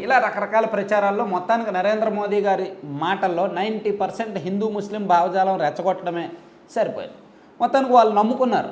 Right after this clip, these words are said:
ఆ ఆయుధాన్ని, ఆ సెంటిమెంట్ని, ఆ అస్త్రాన్ని నమ్ముకున్నారు. కానీ అంత పాజిటివ్గా లేదు. గత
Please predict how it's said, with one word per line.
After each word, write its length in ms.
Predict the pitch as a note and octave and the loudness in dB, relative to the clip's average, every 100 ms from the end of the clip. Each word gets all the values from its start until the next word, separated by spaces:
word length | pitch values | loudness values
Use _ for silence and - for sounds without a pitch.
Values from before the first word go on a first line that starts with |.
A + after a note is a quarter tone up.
| D3+ | 0
ఆ 100 | D#3+ | 2
ఆయుధాన్ని, 460 | F#3 F3+ F#3 G3 G#3 - - | 2 2 0 -2 -6 -10 -6
ఆ 80 | D3 | -4
సెంటిమెంట్ని, 600 | D3+ E3+ F3 F#3+ F3+ F#3+ | -2 -4 -2 -4 -4 -4
ఆ 100 | F3+ D#3 | -2 -2
అస్త్రాన్ని 400 | - F3+ F3 F#3 | -2 -2 -2 -4
నమ్ముకున్నారు. 480 | D#3 E3+ E3+ A#2+ - - - | -4 -6 -8 -8 -10 -8 -2
కానీ 200 | G#3+ B3+ - | 0 0 -4
అంత 140 | - - F#3+ | -6 -2 2
పాజిటివ్గా 480 | F#3+ F3+ G3+ F#3+ F3+ | 2 2 0 2 2
లేదు. 180 | F3 C#3 - - - - - C3+ | 2 -2 -8 -16 -20 -20 -4 0
గత 140 | E3 | 2